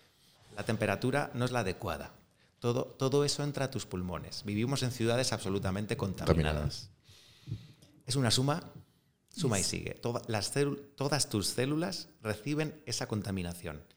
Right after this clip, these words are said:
Speaker 1: ese aire que no está a la temperatura adecuada. Eh, el, aquí ya nos ponemos un poco hierbas. El prana de esa energía, de ese aire, encima es peor. Si pasa por la nariz,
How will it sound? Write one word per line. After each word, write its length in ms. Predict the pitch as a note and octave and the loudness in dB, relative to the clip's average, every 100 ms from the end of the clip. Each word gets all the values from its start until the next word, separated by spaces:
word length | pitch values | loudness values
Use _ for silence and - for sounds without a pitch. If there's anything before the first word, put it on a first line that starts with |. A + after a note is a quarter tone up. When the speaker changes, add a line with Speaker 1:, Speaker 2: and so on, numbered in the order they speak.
| _ | _
Speaker 1:
ese 280 | A#2+ A2 A#2 | -6 -4 0
aire 340 | A#2 B2 D3+ D3+ | 0 2 0 -2
que 140 | G2+ | -4
no 100 | G2 | -2
está 180 | - A#2 | -2 -2
a 20 | |
la 100 | A#2+ | 0
temperatura 540 | A2+ G2 - - A#2 | -2 -2 -4 -4 -2
adecuada. 440 | B2 F2+ D#2+ D2 - - _ _ _ _ _ _ - | -4 -4 -4 -6 -8 -18 _ _ _ _ _ _ -4
Eh, 480 | G2 F2+ F2 - - _ | -2 0 -2 -8 -18 _
el, 380 | - F#2 F2 - _ - - _ | -6 -4 -4 -8 _ -20 -20 _
aquí 240 | - - G#2 | -16 -6 -4
ya 100 | G#2 | -2
nos 140 | G2+ | -4
ponemos 320 | G2+ G2 F#2 | -2 -2 -2
un 80 | F#2+ | -2
poco 200 | E2+ D#2 | -4 -4
hierbas. 400 | D2+ C#2 C#2 - | -6 -6 -8 -6
El 160 | G2+ G2 | -2 -2
prana 420 | - A#2+ C3 A2+ | 0 2 2 2
de 80 | G2+ | 2
esa 220 | G#2+ - | 2 0
energía, 460 | G2 F#2 F#2 - F2 | 0 -2 -4 -6 -4
de 80 | G2 | -2
ese 180 | - | -2
aire, 380 | G#2 C3+ - - - | -2 -2 -2 -4 -10
encima 440 | F2+ A2+ B2+ B2+ | -8 -6 -6 -6
es 160 | A#2 - | -6 -6
peor. 480 | - E2+ D2 - - _ - - | -4 -4 -4 -8 -16 _ -20 -20
Si 160 | - F2 | -18 -6
pasa 260 | F2 - | -4 -4
por 120 | F2 F2 | -4 0
la 100 | F#2 | 0
nariz, 400 | G2 D#3+ G#3+ | 0 0 -2